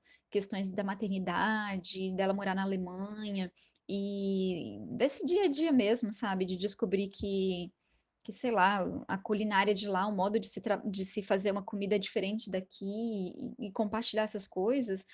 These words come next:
isso fez com que a gente se aproximasse muito. É, cria um clima ali quase literário de você tá na mesma cena. Acho que esse que é o,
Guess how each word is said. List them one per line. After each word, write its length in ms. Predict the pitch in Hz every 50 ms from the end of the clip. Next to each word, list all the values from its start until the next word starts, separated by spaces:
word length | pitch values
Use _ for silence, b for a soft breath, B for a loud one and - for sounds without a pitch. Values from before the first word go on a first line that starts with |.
| B B B B B
isso 640 | B 208 196 - - 226 226 220 220 220 220 226 220
fez 240 | - - 226 208 -
com 100 | - 233
que 80 | - 233
a 40 | 214
gente 140 | 214 208
se 100 | - -
aproximasse 600 | 220 - 233 226 - 233 214 208 208 214 - 247
muito. 420 | 233 233 233 214 202 208 196 - 196 196 196 - _ b b b b b b b _ _ _ -
É, 180 | - 185 185 185
cria 280 | 185 - 247 233 285 302
um 60 | 294
clima 320 | 294 262 233 226 220 226
ali 100 | 208 214
quase 880 | 214 - 233 175 190 220 226 226 226 226 220 214 208 202 190 - - - -
literário 600 | 202 196 196 196 254 226 202 190 180 190 196 208
de 100 | 185 185
você 220 | 185 202 196 - 214
tá 100 | - 214
na 100 | 190 190
mesma 320 | 190 196 190 190 202 196 202
cena. 480 | - - - 190 185 180 185 190 185 190 b b b b _ -
Acho 220 | 190 190 - -
que 100 | - 220
esse 260 | 196 196 196 - - -
que 160 | - - 208
é 100 | 202 202
o, 840 | 208 208 208 208 208 202 202 196 196 190 190 190 190 180 180 180